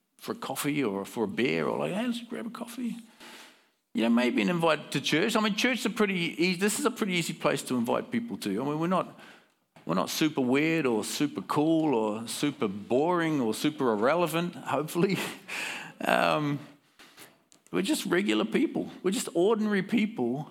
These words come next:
who have discovered an extraordinary God who loves us, and we're just together trying to figure out what that means to live our lives knowing this wonderful God and doing it together.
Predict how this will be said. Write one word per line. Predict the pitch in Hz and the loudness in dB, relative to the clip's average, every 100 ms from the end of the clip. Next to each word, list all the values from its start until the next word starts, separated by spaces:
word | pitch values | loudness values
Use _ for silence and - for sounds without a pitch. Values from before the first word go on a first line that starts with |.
| - | -2
who | 175 | 0
have | 160 156 139 147 - _ _ _ _ _ | 2 0 -2 -6 -16 _ _ _ _ _
discovered | 147 - - 151 147 135 | -6 -4 0 0 0 0
an | 123 | 0
extraordinary | 113 - - 147 151 156 147 131 | 0 -4 -8 -6 -2 0 0 0
God | 123 120 110 | 2 2 2
who | 113 | 0
loves | 107 107 104 | 0 0 0
us, | 101 104 139 | -4 -4 -2
and | 135 | -2
we're | 135 | 0
just | 151 147 - | -2 -4 -6
together | - 131 131 156 131 | -6 -2 0 0 0
trying | - 139 | -2 -2
to | 135 | -2
figure | - 143 143 147 | -2 -4 -2 0
out | 143 - - - - - - | 0 -2 -8 -18 -20 -20 -10
what | 123 147 160 | -6 -4 0
that | 127 | 0
means | 127 135 147 117 120 - | 0 2 4 2 0 -2
to | 131 | 2
live | 123 127 143 147 | 4 4 4 4
our | 131 | 2
lives | 127 131 131 113 92 - | 4 4 4 2 -2 -8
knowing | - 117 123 123 120 113 110 107 | -2 2 2 2 2 0 -2 -2
this | 117 117 - | 0 0 -4
wonderful | 113 110 113 117 - 107 | -4 -2 2 0 0 -2
God | 95 101 101 95 | -2 0 0 0
and | 104 | -2
doing | 104 113 | 0 0
it | 110 - | -2 -2
together. | 104 123 104 | -2 -2 -4